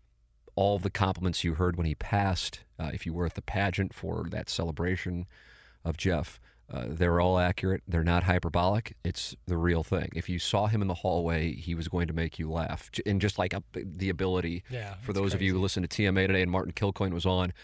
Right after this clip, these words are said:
Speaker 1: if I'm doing Mount Rushmore of wit in Saint Louis, Jeff Burton and Martin Kilcoyne are on it for real.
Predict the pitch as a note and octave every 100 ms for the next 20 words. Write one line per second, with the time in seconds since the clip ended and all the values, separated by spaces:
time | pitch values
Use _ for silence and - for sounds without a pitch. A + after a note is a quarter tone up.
0 | - - G2 G2 G2+ F2+ F#2 F#2 G2+ F#2+
1 | F#2+ - F#2 F#2 - D2+ D2+ E2+ G2+ -
2 | F#2 - G2 - F#2 F#2 - G2+ F#2+ -
3 | F#2 F2 F2 F2+ E2 - F#2+ F#2 F2+ F2
4 | F2+ F2+ F2 F2 E2+ - - G#2+ G#2 E2+
5 | F2 -